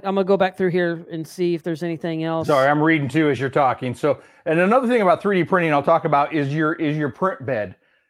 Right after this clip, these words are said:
Speaker 2: So, um, I have several different ones, and that's something to think about as well. What did you think about the glass? Did you have a glass print bed?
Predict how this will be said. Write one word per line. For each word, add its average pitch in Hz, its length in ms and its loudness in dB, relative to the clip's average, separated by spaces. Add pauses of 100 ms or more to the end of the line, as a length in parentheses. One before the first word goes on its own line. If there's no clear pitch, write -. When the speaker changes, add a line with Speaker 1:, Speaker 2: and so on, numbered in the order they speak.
(140)
Speaker 2:
So, 147 520 -2 (120)
um, 139 500 -2 (540)
I 175 340 2
have 151 340 2
several 156 320 -2
different 151 280 -4
ones, 185 460 -6 (220)
and 139 100 -6
that's 165 180 -4
something 156 200 -2
to 135 40 -4
think 156 200 -8
about 143 240 0
as 117 100 -4
well. 131 400 -2 (140)
What 165 180 0
did 233 100 -4
you 233 120 -2
think 208 180 -6
about 175 180 -2
the 156 80 -6
glass? 131 380 -4
Did 123 120 -8
you 160 120 -2
have 180 120 0
a 170 60 -2
glass 147 300 -2
print - 240 -8
bed? 160 220 -6